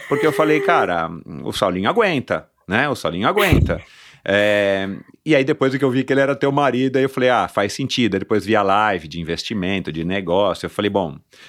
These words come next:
tem uma troca com certeza que tá valendo muito a pena pro casal aí." Mas, ó, é, e eu vou citar aqui algumas coisas, né? É, ciclo da meleca,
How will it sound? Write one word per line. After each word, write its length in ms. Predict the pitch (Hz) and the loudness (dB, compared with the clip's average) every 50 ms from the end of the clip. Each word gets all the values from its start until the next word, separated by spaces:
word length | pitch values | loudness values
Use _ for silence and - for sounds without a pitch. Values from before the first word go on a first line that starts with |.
| - _ - | -16 _ -2
tem 120 | 87 92 | 0 0
uma 140 | 98 107 104 | 2 0 0
troca 760 | - _ - - 95 98 107 110 113 - - 117 113 117 - - _ _ _ _ - | -2 _ -2 0 2 4 4 2 0 -2 -2 -2 -2 -2 -2 -8 _ _ _ _ -2
com 180 | - 107 120 135 | 0 2 2 2
certeza 640 | - - 131 113 101 - 104 101 104 98 104 110 | 0 0 0 -2 0 0 0 0 0 0 -2 -4
que 100 | - - | -4 -2
tá 100 | - 104 | -2 -2
valendo 380 | 101 98 101 98 101 101 95 92 | 0 0 0 0 0 -2 -2 -2
muito 200 | 101 104 101 - | -2 -2 -2 -2
a 40 | - | -2
pena 280 | - - 95 95 101 | -2 -2 -2 -2 -2
pro 180 | 98 - 101 101 | -4 -4 -4 -2
casal 500 | - 117 113 104 82 90 90 90 92 104 | 0 0 0 0 0 0 0 2 2 2
aí." 260 | 123 127 101 82 - - - - - - - - - - - - - _ _ _ - | 2 2 0 -2 -4 -8 -18 -20 -20 -20 -20 -20 -20 -20 -20 -20 -20 _ _ _ -2
Mas, 280 | - 139 143 131 104 123 | 0 2 2 2 2 2
ó, 260 | 123 110 82 67 - _ _ _ _ _ _ _ _ _ _ _ _ _ - | 2 2 0 -2 -6 _ _ _ _ _ _ _ _ _ _ _ _ _ -4
é, 300 | 95 101 101 98 95 92 - | 0 0 2 2 2 0 2
e 60 | 110 | 0
eu 80 | 110 95 | 0 2
vou 100 | 113 110 | 2 0
citar 260 | - 117 - - 104 | 0 0 0 0 0
aqui 100 | 92 - 110 | 0 0 0
algumas 380 | 101 98 107 110 113 107 - | 0 0 0 0 0 0 -2
coisas, 480 | - - 92 87 82 76 76 80 76 82 | -2 -2 -2 -2 -2 -4 -6 -8 -6 -4
né? 300 | 90 98 110 110 104 - _ _ - | -2 0 0 0 -2 -6 _ _ -10
É, 580 | 80 80 80 80 80 78 78 73 73 71 67 69 71 - - - _ _ _ _ _ _ _ _ _ _ | -6 -4 -2 -2 -2 -2 -2 -2 -4 -4 -6 -8 -12 -14 -16 -20 _ _ _ _ _ _ _ _ _ _
ciclo 440 | - - - - 190 185 - 160 135 | -12 -8 -4 -2 -2 -2 0 0 2
da 120 | 107 101 | 2 2
meleca, 500 | 98 98 92 90 95 95 - - 90 90 | 2 2 0 2 0 0 0 -4 -8 -8